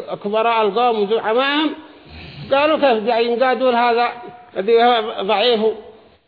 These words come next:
وما، يعني إيش هو فقير؟". قال: "أيضا لا عت-،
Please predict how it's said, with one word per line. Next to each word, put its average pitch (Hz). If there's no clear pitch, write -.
وما، 214
يعني 220
إيش 220
هو 208
فقير؟". 196
قال: 202
"أيضا 240
لا 220
عت-، 233